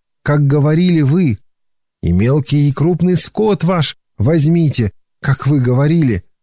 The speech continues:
и пойдите и благословите меня.'» Он всё-таки просит о благословении.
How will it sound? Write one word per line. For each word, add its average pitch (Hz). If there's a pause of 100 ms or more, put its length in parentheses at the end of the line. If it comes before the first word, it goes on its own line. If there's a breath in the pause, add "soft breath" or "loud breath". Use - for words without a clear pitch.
(300)
и 156
пойдите 147
и 254
благословите 127
меня.'» 107 (1120)
Он 104 (180)
всё-таки 165
просит 139
о 113
благословении. 113